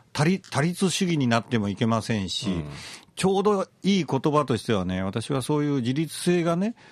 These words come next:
Speaker 1: 幼い頃から養われるように。
Speaker 2: うん。うん。
Speaker 1: そして、言葉を持たない段階でね、
Speaker 2: うん。
Speaker 1: 親が、
Speaker 2: うん。
Speaker 1: 「あかん」とか、
Speaker 2: うん。
Speaker 1: ね、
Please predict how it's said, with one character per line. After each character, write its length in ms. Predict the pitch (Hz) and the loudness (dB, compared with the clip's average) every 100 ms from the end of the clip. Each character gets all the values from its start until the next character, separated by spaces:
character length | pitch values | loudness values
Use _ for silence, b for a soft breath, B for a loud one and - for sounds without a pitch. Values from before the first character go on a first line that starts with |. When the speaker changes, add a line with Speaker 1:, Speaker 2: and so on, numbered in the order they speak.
| B B | B B
Speaker 1:
幼 400 | - - 185 196 | -4 0 2 2
い 80 | 190 | 0
頃 260 | - 190 160 | 2 0 2
か 140 | 185 | 2
ら 260 | 165 87 - 90 | 2 0 -6 -8
養 400 | 85 110 - 123 | -2 -2 0 2
わ 120 | 117 | 2
れ 120 | 110 101 | 2 0
る 80 | |
よ 160 | 101 87 | 0 -2
う 40 | |
に。 100 | 78 - B B | -6 -14 B B
Speaker 2:
う 40 | 92 | -6
ん。 20 | |
う 20 | |
ん。 40 | 85 | 2
Speaker 1:
そ 100 | 208 | 2
し 100 | - | 6
て、 220 | 151 107 B B B - - - | 4 2 B B B -20 -12 0
言 260 | 175 226 | 4 6
葉 180 | 226 220 | 6 6
を 60 | 160 | 6
持 160 | 135 | 2
た 160 | 131 175 | 2 2
な 180 | 185 170 | 2 2
い 60 | |
段 280 | 117 110 113 | 2 2 2
階 240 | 117 110 104 | 2 2 2
で 120 | 101 | 0
ね、 160 | 131 165 | -2 -4
Speaker 2:
う 40 | |
ん。 260 | 90 78 - _ | -8 -8 -14 _
Speaker 1:
親 340 | 123 143 180 165 | 4 4 4 2
が、 360 | 175 170 87 - b b | 2 2 0 -8 b b
Speaker 2:
う 80 | 90 | -2
ん。 100 | 156 | 0
Speaker 1:
「あ 40 | |
か 200 | 165 214 | 4 4
ん」 120 | 214 190 | 4 0
と 140 | 135 | -2
か、 280 | 104 92 - | 0 -2 -4
Speaker 2:
う 40 | 107 | -12
ん。 180 | 87 78 | -8 0
Speaker 1:
ね、 280 | 143 185 | 0 0